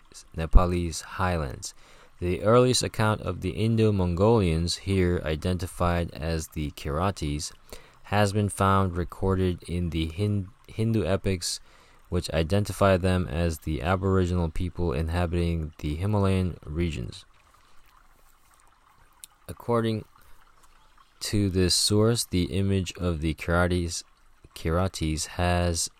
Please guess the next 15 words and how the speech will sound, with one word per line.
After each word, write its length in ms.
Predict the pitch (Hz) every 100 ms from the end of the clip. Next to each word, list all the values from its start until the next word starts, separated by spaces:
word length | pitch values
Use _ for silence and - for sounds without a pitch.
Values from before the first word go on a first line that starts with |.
| 80 -
been 280 | 82 82
projected 680 | 78 - 76 92 - 95 87 -
as 720 | 78 78 78 78 78 - - - - - _ _
the 540 | - 78 76 73 73 - _ - - -
unsophisticated 1080 | 104 - 101 107 95 - 95 92 85 90 - - -
rustic 520 | 80 95 98 - 85
dwellers 420 | 80 87 85 82 78
of 120 | 73
the 100 | 85
woodlands. 560 | 90 82 64 53 - -
It's 160 | 101
just 180 | 113 107
Cain 280 | - 87 -
and 120 | 65
Abel. 360 | 92 127 113